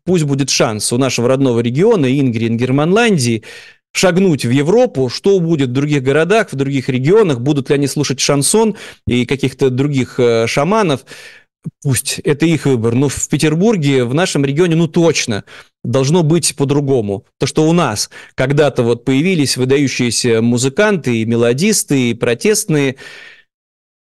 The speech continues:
Один только Борис Гребенщиков чего стоит. Хотя кто-то у нас на глазах тоже с ума сошёл.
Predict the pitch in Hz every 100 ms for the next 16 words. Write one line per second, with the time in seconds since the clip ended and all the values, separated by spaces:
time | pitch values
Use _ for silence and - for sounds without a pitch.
0 | _ _ 107 117 143 135 139 131 127 135
1 | 123 127 143 - - 131 - 127 117 -
2 | 131 101 101 - 147 147 165 233 247 147
3 | 170 180 151 143 139 202 - 180 190 -
4 | 127 160 - 117 - 98